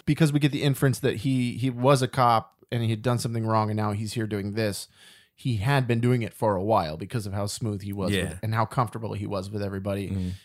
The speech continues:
Speaker 1: how he sort of interacts with some of the other officers that are there.
Speaker 2: Yeah. Here we get, too, we get he's having some marital problems.
Speaker 1: Yes.
Speaker 2: Tries to call his wife, says he just wants to talk to his daughter before she goes, goes to sleep.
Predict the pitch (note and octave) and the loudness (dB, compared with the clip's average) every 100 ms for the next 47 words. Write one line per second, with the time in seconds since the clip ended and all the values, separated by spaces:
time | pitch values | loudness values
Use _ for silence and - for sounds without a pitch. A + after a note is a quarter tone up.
0 | - A#2+ A2 A#2+ G#2+ - B2+ A2 G#2 G#2+ | -6 -4 -2 -2 -4 -2 0 0 0 -4
1 | - A2 - A2 G#2 G#2+ G2+ G2+ G2 G#2+ | -6 -6 -4 -2 -2 -2 -2 -2 -2 -2
2 | G2+ G#2 A2 F#2+ A2 G2+ F#2+ G2 F#2 F#2 | -4 -4 -6 -6 -4 -4 -4 -4 -4 -4
3 | D#2 F#2+ - C#3+ C3+ G#2 F#2+ C#3+ C3+ G#2 | -4 -8 -6 -2 -2 -2 -2 0 2 2
4 | G#2 G2 G2+ G2+ G#2 G2 G2 F#2+ F#2+ F#2 | 0 -2 -2 -2 -4 -4 -4 -2 -2 0
5 | E2 - G2 - - - - _ - G2+ | -2 -6 -8 -8 -10 -10 -10 _ -14 -10
6 | F2+ - - - - A2 G2 F2 F2 G2 | -8 -10 -14 -16 -8 -2 0 -2 -6 -4
7 | F2 F#2+ G#2 A2+ A2+ G#2+ - F#2+ F2+ F2+ | -4 -4 2 4 4 2 -4 -8 -4 -4
8 | F2+ - F2+ - F#2+ F2 F#2 E2+ F2+ F2+ | -6 -8 -8 -4 -4 -4 -6 -6 -2 -2
9 | F2+ F2 F2+ F2 D#2+ D#2 - - - - | -2 -6 -10 -8 -8 -10 -14 -16 -16 -12
10 | E2 - F#2+ F2+ E2+ | -8 -6 -2 -2 -2